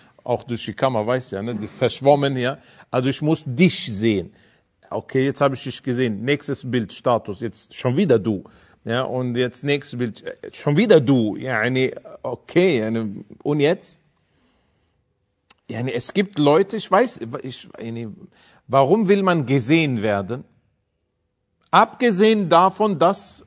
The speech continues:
ein böser Blick dich treffen kann. Ja? Nicht jeder sieht so gut aus wie du. Ja? Und deswegen kann ein böser Blick dich treffen. Jemand sagt nicht, "Tabarakallah."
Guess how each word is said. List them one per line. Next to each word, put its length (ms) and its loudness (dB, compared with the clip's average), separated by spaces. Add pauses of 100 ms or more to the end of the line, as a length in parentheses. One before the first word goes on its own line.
ein 240 0
böser 340 2
Blick 380 -4
dich 200 -8
treffen 420 -2
kann. 280 -6 (360)
Ja? 220 -10 (400)
Nicht 180 -4
jeder 300 4
sieht 180 2
so 140 0
gut 180 0
aus 240 2
wie 120 0
du. 320 -4 (280)
Ja? 280 -4 (280)
Und 260 0
deswegen 760 2
kann 520 0
ein 520 0
böser 420 6
Blick 320 0
dich 200 0
treffen. 540 -4
Jemand 420 0
sagt 220 2
nicht, 180 -6
"Tabarakallah." 760 2